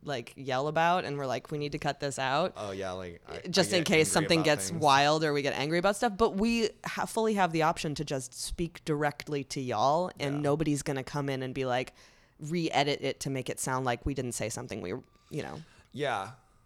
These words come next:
Speaker 1: didn't say. I don't
Speaker 2: I
Speaker 1: know
Speaker 2: don't
Speaker 1: if
Speaker 2: know.
Speaker 1: that made
Speaker 2: <laughs>
Speaker 1: sense. <laughs> I
Speaker 2: Uh,
Speaker 1: need cheese.
Speaker 2: It's been, yeah, it's just been nice to have the conversations. It, it feels like a, a good way to just air everything out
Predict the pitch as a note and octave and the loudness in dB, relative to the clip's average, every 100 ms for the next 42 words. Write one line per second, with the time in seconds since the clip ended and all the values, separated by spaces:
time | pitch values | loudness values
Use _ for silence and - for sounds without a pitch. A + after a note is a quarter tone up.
0 | _ - C#3 - - C3+ C3+ F#3 - _ | _ -8 -6 -6 -8 -6 -4 -6 -10 _
1 | - E3 D3+ C#3 A2 D#2+ C#3 D3 C#3+ D3 | -12 -8 -8 -6 -8 -4 -4 -2 -4 -4
2 | - A3 E3 E3+ - - - - - - | 0 2 4 4 4 0 -2 -10 -12 -14
3 | - F#4+ C4+ C4 G#4 C4 B3+ F#4+ B3 A#3 | 4 12 12 12 12 12 12 12 12 10
4 | D4 - - - - - B3 A3 G#3 - | 6 -6 -20 -14 2 6 8 8 8 6
5 | A3 G3 F#3+ - - C#3 C#3+ E3+ E3+ D#3+ | 6 2 -2 -4 -4 -2 0 2 2 2
6 | - _ - C#3 D3+ A2+ A#2+ C#3 - F#3 | -6 _ -4 2 2 2 -2 -8 -8 -8
7 | A#2 F#2+ G#2+ - G#2 F#2 F2+ F#2 F2+ F#2+ | -6 -6 -6 -6 -4 -4 -4 -6 -6 -8
8 | F#2 F#2 E2+ E2 E2 - D#2 D2 - - | -8 -8 -8 -8 -8 -8 -12 -14 -16 -20
9 | _ _ G#2+ F#2+ - - G2 - G2 F#2 | _ _ -8 -8 -10 -12 -12 -8 -8 -6
10 | F#2+ - D#2+ D#2+ - - F2+ - D#2+ D#2 | -10 -10 -10 -12 -18 -20 -18 -14 -12 -10
11 | D#2 D2+ C#2+ D#2 - - E2 E2+ D#2+ D#2 | -10 -10 -12 -14 -16 -14 -10 -8 -8 -10
12 | E2+ D#2+ D#2 D2 C#2+ | -14 -12 -12 -10 -12